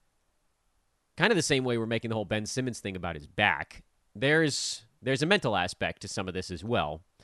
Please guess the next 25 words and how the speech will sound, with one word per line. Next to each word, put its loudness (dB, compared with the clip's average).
Other 8
names, 4
uh, 2
Klay -2
Thompson, 0
who -6
did -2
come 0
back 4
for -8
the -8
second -2
half 0
of -12
last 2
year, -2
but, 0
you -6
know, -2
what -2
direction -2
is -8
he -6
gonna -2
go? 0